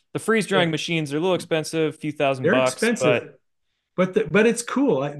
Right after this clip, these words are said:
Speaker 2: I have a friend who, who has a freeze drying machine, a big one, and they freeze dry a lot of food, and it's, it's actually pretty cool, you know, if
Speaker 1: Mm-hmm.
Speaker 2: you have the ability to do it. So there's a lot of options, but again, um, you wanna store enough food,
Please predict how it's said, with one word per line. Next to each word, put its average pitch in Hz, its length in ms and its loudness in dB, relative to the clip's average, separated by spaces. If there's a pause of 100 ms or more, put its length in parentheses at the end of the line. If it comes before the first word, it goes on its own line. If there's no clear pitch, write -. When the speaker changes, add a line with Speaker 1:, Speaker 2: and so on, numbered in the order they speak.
Speaker 2:
I 180 80 -2
have 226 120 0
a 214 40 -2
friend 226 300 2
who, 190 80 4
who 165 300 -2
has 170 180 0
a 165 60 -2
freeze 175 260 -4
drying 139 400 -2 (400)
machine, 143 380 -2
a - 20 0
big 165 180 0
one, 139 200 0
and 131 140 -8
they 160 100 0
freeze 180 320 -2
dry 143 120 2
a 131 60 0
lot 139 140 -2
of - 60 -12
food, 156 200 -6
and 120 240 -8
it's, - 400 -12
it's 160 180 -8
actually 196 340 -2 (280)
pretty 214 220 -4
cool, 120 440 -6 (320)
you 131 100 -6
know, 143 60 -4
if 143 60 -6
Speaker 1:
Mm-hmm. 135 80 -6
Speaker 2:
you 160 80 0
have 160 100 -2
the 139 60 -4
ability 127 360 0
to 104 60 -12
do 123 240 -4
it. 101 120 -10 (580)
So 190 220 0
there's 190 100 4
a 180 80 0
lot 233 160 2
of 208 160 -4
options, 160 380 -4
but 147 100 2
again, 139 460 -2 (320)
um, 123 320 -8 (340)
you 151 140 2
wanna 180 220 4
store 175 340 0
enough 160 260 -4
food, 123 420 -6